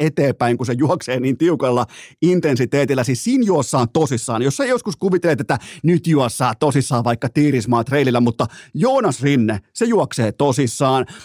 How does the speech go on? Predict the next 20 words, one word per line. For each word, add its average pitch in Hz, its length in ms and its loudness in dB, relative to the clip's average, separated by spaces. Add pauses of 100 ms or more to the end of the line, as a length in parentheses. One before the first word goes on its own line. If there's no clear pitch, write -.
Ja 175 140 0
tähän 247 260 0
on 233 100 0
siis 220 240 -2
ihan 320 260 2
kaikki 185 440 0
eväät 147 360 0
nousta 139 400 2
legendaksi. 135 500 0
Nimenomaan 170 400 2
Rinteen 156 540 2 (280)
TikTok-koosteen 147 960 -2
pohjalta 131 580 2 (340)
herra 170 360 2 (180)
Tsiliruukku 135 720 2
on 120 200 2 (100)
virallisesti 120 720 0
valmis 127 400 2
tiukkaan 135 500 2
otatukseen. 127 480 0